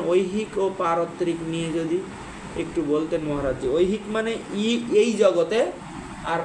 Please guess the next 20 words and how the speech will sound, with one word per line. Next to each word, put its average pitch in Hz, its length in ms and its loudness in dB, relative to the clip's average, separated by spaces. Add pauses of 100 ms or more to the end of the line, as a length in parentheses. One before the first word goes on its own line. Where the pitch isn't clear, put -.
পারলৌকিক 196 600 2 (140)
বা 170 80 0
পারত্রিক 180 640 0
মানে 202 180 -2
হচ্ছে 208 200 -2
মৃত্যুর 190 720 -2
পরের 170 400 2
জগৎ। 135 280 2 (960)
আমাদের 180 340 2 (2000)
বেদান্ত 190 420 0
সারে 202 280 4
আছে, 185 380 2 (800)
"ইহ 202 300 2 (240)
অমূত্র 196 680 0 (100)
ফলভোগ 180 560 4
বিরাগ।" 135 280 2 (640)
ইহ 220 280 4
মানে 247 240 -2
এই 208 300 2
লোকে, 208 380 0